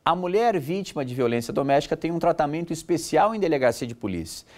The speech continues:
E nós veremos no que consiste esse tratamento mais, é, é, protetivo hoje, agora aqui com os senhores. Tudo que nós iremos falar para os senhores aqui, que fique claro,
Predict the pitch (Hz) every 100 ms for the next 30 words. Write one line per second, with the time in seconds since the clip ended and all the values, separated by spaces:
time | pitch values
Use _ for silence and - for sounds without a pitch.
0 | - 156 165 180 165 147 156 151 156 175
1 | 185 156 - 202 220 - 113 92 - -
2 | 147 147 - 147 147 139 120 131 135 139
3 | - _ 131 151 160 151 110 - - 123
4 | 117 110 110 104 101 98 - 151 156 139
5 | - 180 180 - 156 139 139 151 156 _
6 | 139 135 117 117 113 113 123 123 - 90
7 | - - - _ _ _ _ _ _ _
8 | 240 233 226 185 165 151 139 135 - 131
9 | 123 113 107 - 113 95 95 90 - 156
10 | - - - 165 131 131 117 82